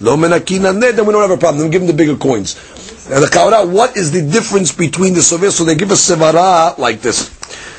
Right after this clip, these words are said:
He brings it down from the Torah Chaim. He says like this. Lelo safek. I'm reading it. Hagdalat kamut kesef. For sure, you're gonna buy more fruit.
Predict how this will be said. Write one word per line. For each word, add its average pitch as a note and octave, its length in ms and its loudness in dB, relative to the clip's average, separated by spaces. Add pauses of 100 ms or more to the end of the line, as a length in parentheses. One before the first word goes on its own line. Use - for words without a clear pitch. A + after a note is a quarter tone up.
(140)
He C3 140 0
brings F3+ 240 2
it F3+ 60 -2
down F#3+ 140 2
from E3+ 100 -8
the D#3 80 -2
Torah E3 260 0
Chaim. D3 240 0
He B2 60 -6
says B2+ 180 -2
like B2+ 180 0
this. G#2+ 280 -4 (4000)
Lelo G3 260 6
safek. - 500 -2 (260)
I'm B2+ 120 0
reading C#3+ 260 0
it. E2+ 100 -14 (180)
Hagdalat G#3 640 0
kamut B3 300 -2 (180)
kesef. G3 420 0
For D3+ 180 -2
sure, A#3+ 500 2
you're E3+ 120 -2
gonna E3+ 120 2
buy F3 120 2
more D#3+ 160 -4
fruit. - 320 -4